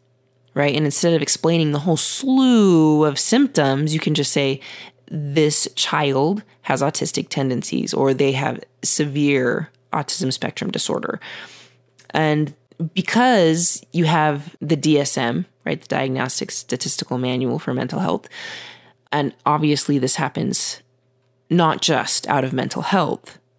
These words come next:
um, but with physical disorders as well, but I'm only talking about that for this example,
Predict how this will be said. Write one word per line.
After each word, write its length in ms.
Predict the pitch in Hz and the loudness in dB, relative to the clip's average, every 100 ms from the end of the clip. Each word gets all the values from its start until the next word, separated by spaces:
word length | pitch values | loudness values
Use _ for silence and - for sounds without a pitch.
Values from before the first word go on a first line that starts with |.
| _ | _
um, 400 | - 101 - - - | -6 -4 -6 -8 -4
but 80 | |
with 160 | 127 139 | -4 0
physical 340 | 151 143 - | -2 -2 -4
disorders 420 | 123 - - - - | -2 -2 -2 -4 -4
as 140 | - | -2
well, 140 | 107 | -2
but 120 | - - | -2 -4
I'm 140 | - | -4
only 160 | - - | -4 -4
talking 320 | - - 160 | -6 -6 -6
about 240 | - - | -6 -6
that 220 | - - - | -6 -8 -4
for 140 | - | -2
this 220 | 147 135 | 0 0
example, 580 | - 160 170 - 139 151 | -4 -2 -4 -2 -2 -2